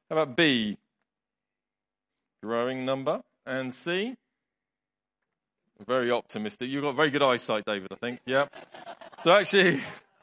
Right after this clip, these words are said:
<laughs> you, you, you don't know. Do you think everyone else knows? We're all guessing, David.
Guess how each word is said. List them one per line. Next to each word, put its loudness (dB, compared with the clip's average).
<laughs> -2
you, -2
you, -2
you 2
don't 6
know. 6
Do -4
you -2
think 0
everyone 2
else 0
knows? -2
We're 4
all 6
guessing, 2
David. 2